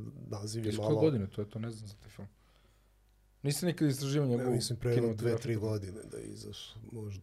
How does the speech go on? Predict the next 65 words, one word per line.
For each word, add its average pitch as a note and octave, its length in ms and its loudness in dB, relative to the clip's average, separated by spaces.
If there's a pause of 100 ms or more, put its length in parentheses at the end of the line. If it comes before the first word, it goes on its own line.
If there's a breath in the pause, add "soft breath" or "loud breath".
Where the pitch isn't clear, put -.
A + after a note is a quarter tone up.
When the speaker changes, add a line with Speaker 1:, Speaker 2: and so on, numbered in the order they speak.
Speaker 1:
tako - 260 -2
Speaker 2:
Aha, - 180 6
Speaker 1:
jedno. A#2 160 6
Speaker 2:
ne, A#2+ 160 6
on-, G2+ 340 6
ne, A#2 220 4
onda B2 380 8
okej B2 240 10
što - 160 2
ne G#2+ 140 6
znam, D#2 180 -8
onda F#2 200 -4
sve B2 120 -2
okej, B2+ 140 6
Speaker 1:
Novo, E3+ 260 10
Speaker 2:
da, D#3 60 6
Speaker 1:
novo, F3 380 12
Speaker 2:
sve D3 80 12
Speaker 1:
relativno, C#3 500 10
Speaker 2:
cool. - 20 8 (220)
Speaker 1:
da, D#3+ 60 8
da, E3+ 80 6
da, F3 60 8
a D3+ 60 4 (300 loud breath)
ono C#3+ 240 8
dokumentarni, B2 800 8
kao C#3+ 180 8
u C3 60 8
fazonu C3 360 8
Speaker 2:
<laughs> - 0 -
Okej. D3+ 80 6
Speaker 1:
da D3 60 8
je C#3+ 60 10
ono C#3+ 180 10
restaurirao C3+ 520 4
te D3+ 160 2
snimke, A2 580 4 (600 loud breath)
ovaj, C3 720 6 (840 soft breath)
a, A#2+ 320 4
da, A#2 220 2 (120)
jer B2+ 180 0
kao C3 160 6
da A#2 120 4
ono A#2 140 2
Speaker 2:
Da, A#2+ 40 6
da, C3 80 6
Speaker 1:
sad - 160 8
Speaker 2:
izvini, B2 280 4
rekli G#2+ 220 2
smo G#2+ 140 -8
Prvi B2+ 200 2
svetski A2+ 340 -2
rat, G#2 100 4
Speaker 1:
Prvi C#3 180 6
Speaker 2:
tako, G2+ 120 0
Speaker 1:
svetski, A2 260 -4
da, B2 140 4
Speaker 2:
okej. A#2+ 120 6
Speaker 1:
da, A#2 140 6
i A2+ 120 0
kao C3+ 200 4
vidiš B2 380 2
ono D3+ 160 4
kao F3 180 -2
prilike, E3 520 2